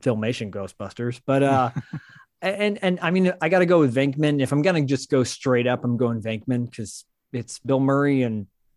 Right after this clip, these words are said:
Speaker 1: God, I, I love Ray Stantz, but, you know, Bill Murray's a god to me as well. Um, but man, like, the, the Extreme Ghostbusters had some of the more memorable,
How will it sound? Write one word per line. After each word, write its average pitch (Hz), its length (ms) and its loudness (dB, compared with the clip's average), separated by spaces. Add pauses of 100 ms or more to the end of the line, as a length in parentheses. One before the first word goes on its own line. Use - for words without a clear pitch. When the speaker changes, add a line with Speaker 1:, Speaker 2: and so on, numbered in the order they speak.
(240)
Speaker 1:
God, 120 260 0
I, 117 140 -2
I 127 120 -4
love 135 260 2
Ray 131 120 4
Stantz, 127 460 -2
but, 107 180 -6 (460)
you 113 120 -10
know, 104 140 -10
Bill 110 200 -8
Murray's 113 300 -6
a 110 40 -6
god 110 300 -4
to 117 60 -8
me 113 140 -4
as 107 140 -10
well. 110 420 -4 (440)
Um, 135 600 2
but 160 180 0
man, 190 340 2
like, 160 260 0 (140)
the, 156 240 2
the 147 220 0
Extreme 202 360 2
Ghostbusters 208 720 0
had 135 520 -2 (760)
some 151 440 -2
of 147 60 -2
the 143 60 2
more 135 160 2
memorable, 139 720 0